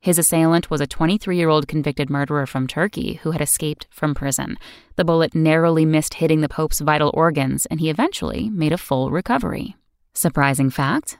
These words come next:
less than a year later, another attempt was made on the Pope's life when he was stabbed by a fanatical priest who opposed church reforms.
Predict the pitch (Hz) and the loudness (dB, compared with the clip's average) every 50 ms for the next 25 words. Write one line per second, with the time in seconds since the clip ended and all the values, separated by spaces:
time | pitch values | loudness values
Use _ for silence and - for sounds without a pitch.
0 | _ _ - 175 170 170 208 - - - 175 170 160 143 151 151 147 139 139 143 | _ _ -2 0 2 2 2 0 0 0 2 2 2 2 4 2 2 4 2 2
1 | 143 147 139 131 131 - - 156 156 156 165 165 156 147 139 - - 143 139 139 | 2 4 2 2 0 2 2 4 4 6 6 4 4 2 2 0 0 0 0 0
2 | - 147 151 139 147 143 143 139 135 139 139 131 - 143 143 - - - 143 139 | 0 0 0 2 2 2 2 2 2 0 0 -2 -2 -4 -2 -2 -2 0 0 0
3 | 135 135 - - - 151 147 147 156 147 143 143 139 - - - - 226 214 160 | 0 -2 -6 -4 -2 -2 -2 0 0 -4 -2 -2 -4 -4 -4 -2 -2 0 0 0
4 | 139 135 131 - - - 151 143 143 139 - - 147 151 151 165 196 - - 226 | 0 0 -2 -6 -4 -2 0 0 0 0 0 0 0 0 0 -2 -2 -2 -2 -4
5 | - - - 143 139 135 - - - - 165 165 160 - - 151 147 143 143 139 | -4 -2 -2 -2 0 -2 -4 -6 -6 -2 -2 -2 0 0 -2 -2 0 0 0 -2
6 | - - - - - - 143 139 - - - - 139 - - 147 139 135 131 131 | -4 -6 -8 -10 -6 -4 -4 -6 -6 -6 -6 -6 -6 -2 0 0 0 0 0 -2
7 | - - - - - | -4 -4 -6 -6 -8